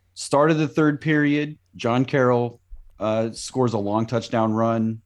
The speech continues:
Uh, Demarius Goodwin goes thirty-seven yards to get John Carroll on the board quickly.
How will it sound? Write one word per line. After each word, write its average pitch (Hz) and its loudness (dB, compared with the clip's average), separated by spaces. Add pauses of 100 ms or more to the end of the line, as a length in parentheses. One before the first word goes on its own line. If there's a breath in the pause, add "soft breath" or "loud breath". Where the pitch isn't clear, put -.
(120)
Uh, 95 -4
Demarius 110 -2
Goodwin 110 -4
goes 101 -6
thirty-seven 104 -4
yards 98 0
to 101 -10
get 95 -6
John 95 -2
Carroll 110 0
on 104 0
the 104 0
board 101 -2
quickly. 143 -2